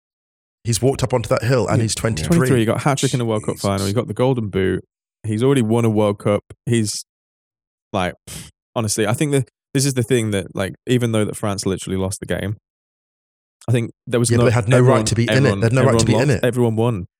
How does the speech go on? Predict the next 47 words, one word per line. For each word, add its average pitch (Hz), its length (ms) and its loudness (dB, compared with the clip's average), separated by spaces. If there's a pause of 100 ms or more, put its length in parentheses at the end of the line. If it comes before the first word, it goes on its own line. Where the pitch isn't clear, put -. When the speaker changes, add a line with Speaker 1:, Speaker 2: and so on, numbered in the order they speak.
(240)
Speaker 3:
Yeah. 90 120 0
Speaker 2:
Basically, 90 320 0
it 76 80 -2
was 98 160 -2
like 196 220 2
Speaker 1:
This - 160 2
is 156 60 0
the, 180 100 -2
yeah, 190 80 2
exactly. 175 300 2
This, 160 160 2
this 208 160 0
is - 60 0
the 190 80 0
beauty 202 280 2
of 147 80 0
it. - 120 -4 (120)
Mbappe 139 500 2
was 107 140 0
devastated 127 520 0
immediately 107 300 0
after 101 160 -2
the 101 60 -4
game, 98 260 0
Ryan. 85 300 -2 (220)
But 95 80 -6
to 117 100 -4
know, 117 80 4
here's 110 240 2
the 107 60 -4
thing. 120 300 -2 (720)
He 131 360 2
is - 220 -4
going 98 220 -4
to 101 120 -6
sit - 320 -2
back. 92 320 -8 (640)
And 131 60 -2
it's 131 100 -4
always 143 220 0
gonna 127 120 -2
be 113 40 2
painful 104 340 0
'cause 101 140 -4
losses 107 280 0
are 92 60 2
painful. 90 400 -4